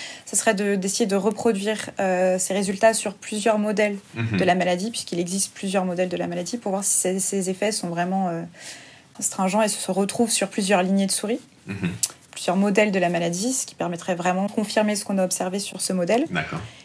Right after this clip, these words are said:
Speaker 1: Et après, pour pouvoir le transposer à l'homme, c'est vrai que c'est, ça reste, euh, très précoce, je pense,
Speaker 2: Mhm.
Speaker 1: mais c'est intéressant de voir que on peut observer des altérations, euh, vraiment, euh,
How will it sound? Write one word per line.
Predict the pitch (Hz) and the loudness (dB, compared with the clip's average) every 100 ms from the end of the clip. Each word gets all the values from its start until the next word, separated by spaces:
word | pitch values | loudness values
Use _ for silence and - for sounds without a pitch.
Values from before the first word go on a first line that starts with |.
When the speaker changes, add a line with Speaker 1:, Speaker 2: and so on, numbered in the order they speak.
| - - | -16 -4
Speaker 1:
Et | 196 190 190 190 - - - - | 0 2 2 -2 -8 -20 -14 -4
après, | - - 214 | -4 2 2
pour | 208 | 2
pouvoir | 202 214 214 | 2 6 6
le | |
transposer | 214 214 214 214 | 4 0 0 4
à | 208 | 4
l'homme, | 196 226 | 4 2
c'est | 214 190 | 0 -4
vrai | 190 | -4
que | |
c'est, | - 180 185 | -2 -2 -2
ça | 180 - | 0 0
reste, | 175 190 - | 2 0 0
euh, | 190 185 180 | 2 2 0
très | - 196 | -2 -2
précoce, | - 214 247 233 | -2 2 4 4
je | 196 | 2
pense, | 196 233 131 | 0 0 2
Speaker 2:
Mhm. | - 202 | 2 2
Speaker 1:
mais | 196 | 2
c'est | 190 - - | 4 4 4
intéressant | 196 208 202 202 240 | 4 4 2 4 2
de | 233 | 4
voir | 196 226 - | 4 2 0
que | 190 180 180 180 180 - - - - - | -4 -2 -2 -4 -8 -18 -20 -20 -20 -14
on | - | -12
peut | 170 202 | -4 -2
observer | 202 190 185 208 | 0 0 0 0
des | 196 | 2
altérations, | 185 202 180 185 214 214 196 | 0 0 -4 -4 -4 -4 -2
euh, | 170 | -4
vraiment, | 170 175 185 196 185 | -4 -4 0 0 -2
euh, | 170 165 | -4 -6